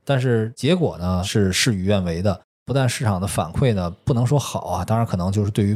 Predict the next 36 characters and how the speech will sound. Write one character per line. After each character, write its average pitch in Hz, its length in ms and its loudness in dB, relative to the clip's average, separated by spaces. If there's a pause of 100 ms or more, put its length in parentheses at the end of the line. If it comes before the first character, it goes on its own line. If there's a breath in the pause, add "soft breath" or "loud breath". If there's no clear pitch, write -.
(100)
个 117 120 0
别 95 140 0
的 104 80 -4
经 110 160 0
销 110 60 2
商、 107 160 2
个 107 100 -2
别 104 80 2
的 117 80 2
企 - 180 -2
业 90 80 -6
来 90 140 -4
说 92 160 -2
有 85 160 -2
一 87 60 -6
定 101 100 0
的 90 60 -2
帮 98 200 0
助， 90 160 -4
但 101 120 2
是 95 100 -2
整 101 180 -2
体 127 140 2
来 80 160 -4
说 92 180 -4
呢 87 140 -4 (200)
是 - 140 -2
起 - 160 0
到 90 140 2
了 92 100 2
一 95 80 0
个 95 380 0
反 - 260 -4
作 113 160 2
用 90 140 -2
的。 90 100 -14